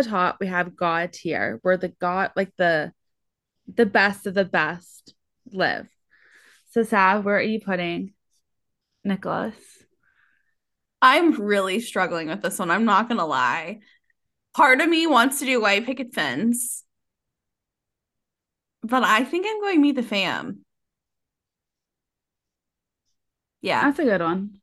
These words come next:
Speaker 2: Final answer.
Speaker 1: I'm
Speaker 2: I
Speaker 1: doing white
Speaker 2: like
Speaker 1: picket fence.
Speaker 2: Yeah, I liked Braden Nick. I don't have anything against him. He, to me, was not the star of the show here.
Speaker 1: No, not at all. He was a sideline character.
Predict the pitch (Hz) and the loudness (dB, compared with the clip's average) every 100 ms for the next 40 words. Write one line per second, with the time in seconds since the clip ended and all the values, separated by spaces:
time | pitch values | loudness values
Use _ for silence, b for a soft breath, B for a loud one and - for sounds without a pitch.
0 | _ 269 262 220 147 175 - - 208 - | _ 2 2 0 -4 -8 -10 -10 -10 -14
1 | _ _ _ - 339 466 381 240 208 202 | _ _ _ 8 10 10 8 8 6 4
2 | 185 185 185 175 170 - - - - 339 | 0 -2 2 2 2 -6 -20 -20 2 6
3 | 381 - - 508 302 196 240 - 302 233 | 8 8 6 4 6 4 4 0 2 4
4 | 196 175 165 202 214 320 330 226 220 269 | 4 2 2 2 4 4 4 2 0 -2
5 | 208 190 196 262 285 - 185 147 131 202 | -2 -2 0 0 0 -4 -6 -4 -6 -4
6 | 240 240 _ _ _ - 240 320 311 277 | -6 -8 _ _ _ -12 -4 0 2 2
7 | 247 277 240 208 240 214 214 - 180 156 | 0 0 0 0 -2 -2 -4 0 0 0
8 | 202 220 196 214 - - - _ _ _ | -4 -4 -4 -4 -8 -10 -12 _ _ _
9 | _ _ _ _ 214 240 208 170 202 220 | _ _ _ _ 2 6 6 4 6 6
10 | 214 170 175 175 147 156 262 302 254 - | 6 2 2 2 0 -2 -2 0 -2 -2
11 | 160 175 170 117 147 160 160 143 - | -2 -2 -4 -8 -10 -8 -6 -8 -16